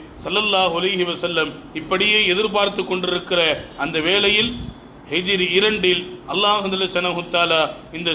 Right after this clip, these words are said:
ஷாபானுடைய மாதத்தில் ஸல்லல்லாஹு அலைஹி வஸல்லம் அவர்களுக்கு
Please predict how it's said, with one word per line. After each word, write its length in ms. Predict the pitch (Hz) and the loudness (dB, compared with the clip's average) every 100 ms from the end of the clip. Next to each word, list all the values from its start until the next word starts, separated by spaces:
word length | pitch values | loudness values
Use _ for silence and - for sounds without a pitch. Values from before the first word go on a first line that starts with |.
| 147 | 2
ஷாபானுடைய 640 | 196 214 208 196 185 180 | 2 4 2 2 2 2
மாதத்தில் 600 | 160 185 185 180 170 156 - - - - - - - - - - - 151 | 2 0 0 0 0 0 -8 -18 -20 -20 -20 -20 -20 -20 -20 -18 -4 2
ஸல்லல்லாஹு 540 | 190 214 196 190 175 180 | 4 4 4 2 0 -2
அலைஹி 260 | 208 190 | -2 -2
வஸல்லம் 440 | 180 185 202 190 185 | -4 -6 -6 -4 -4
அவர்களுக்கு 720 | 185 175 175 165 165 160 | -4 -2 -2 -2 0 0